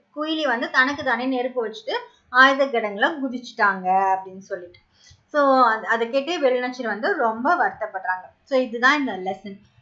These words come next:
இதுல இருக்கக்கூடிய இன்னொரு box information என்னன்னா, வேலுநாச்சியாரோட காலம் வந்து ஆயிரத்தி எழுநூத்தி முப்பதுல இருந்து ஆயிரத்தி எழுநூத்தி தொண்ணூத்தி ஆறு வரைக்கும். வேலுநாச்சியாரோட சிவகங்கை மீட்கப்பட்ட ஆண்டு வந்து ஆயிரத்தி எழுநூத்தி எண்பது.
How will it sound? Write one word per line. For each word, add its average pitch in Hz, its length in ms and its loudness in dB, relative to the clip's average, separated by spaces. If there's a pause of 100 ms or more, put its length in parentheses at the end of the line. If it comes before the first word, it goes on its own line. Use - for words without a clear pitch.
(120)
இதுல 285 260 2
இருக்கக்கூடிய 320 300 -2
இன்னொரு 285 360 0
box 233 360 4
information 254 500 -4
என்னன்னா, 208 420 -6 (520)
வேலுநாச்சியாரோட 311 880 4
காலம் 262 400 4
வந்து 240 240 0
ஆயிரத்தி 294 600 2
எழுநூத்தி 240 420 0
முப்பதுல 262 340 -4
இருந்து 220 320 -2
ஆயிரத்தி 277 800 0
எழுநூத்தி 233 560 -6
தொண்ணூத்தி 233 460 -6
ஆறு 202 380 -4
வரைக்கும். 190 360 -8 (560)
வேலுநாச்சியாரோட 311 1040 4
சிவகங்கை 320 880 2
மீட்கப்பட்ட 262 680 0
ஆண்டு 233 420 2
வந்து 202 300 -2
ஆயிரத்தி 294 800 2
எழுநூத்தி 233 540 -2
எண்பது. 208 440 -4